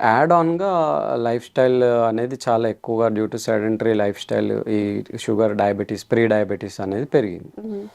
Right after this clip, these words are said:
Speaker 1: So, నార్మల్గా అయితే only లైఫ్ స్టైల్తో రివర్స్ చేసే ప్రయత్నం చేస్తాము.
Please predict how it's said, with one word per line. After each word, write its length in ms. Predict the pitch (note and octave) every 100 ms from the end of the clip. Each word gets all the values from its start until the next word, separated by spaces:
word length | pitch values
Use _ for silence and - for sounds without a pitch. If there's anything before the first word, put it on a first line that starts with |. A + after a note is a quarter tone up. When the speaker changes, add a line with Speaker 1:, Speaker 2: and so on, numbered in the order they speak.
| - _ -
Speaker 1:
So, 160 | D3+ D3
నార్మల్గా 640 | A#2 A2 C3+ D#3+ E3 E3
అయితే 320 | D3 C#3+ F3 -
only 600 | - B2 B2 D3+ E3+ F#3
లైఫ్ 280 | D#3+ C3 B2
స్టైల్తో 460 | - C3 B2+ C#3+
రివర్స్ 520 | C#3+ B2 A#2+ B2 - B2+
చేసే 240 | A#2+ B2
ప్రయత్నం 580 | - A2 A2 A#2+ C3 C3+
చేస్తాము. 600 | A2 G2+ - F#2+ G2 G#3+